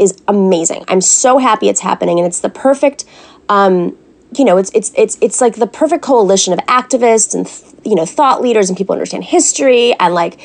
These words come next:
it's a vibrant community. But I think the electoralism of the movement really does have to be surgical in a sense that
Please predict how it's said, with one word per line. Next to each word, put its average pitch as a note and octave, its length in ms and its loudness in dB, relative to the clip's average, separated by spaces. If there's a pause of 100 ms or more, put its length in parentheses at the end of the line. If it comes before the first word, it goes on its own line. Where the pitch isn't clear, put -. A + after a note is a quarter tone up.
(240)
it's - 120 -2
a C4 80 4
vibrant C4 440 2
community. A3 440 2 (440)
But D#4+ 360 2 (160)
I B3 80 2
think D#4 240 0
the D#4+ 60 2
electoralism A3+ 880 2 (220)
of G#3 120 0
the A3+ 60 6
movement A3 440 4 (340)
really A3+ 360 4
does G3 180 2
have F3 100 -2
to - 80 -18
be F3+ 60 -4
surgical E3+ 580 0
in F#3 140 2
a F3 40 0
sense F#3 280 0
that E3+ 280 0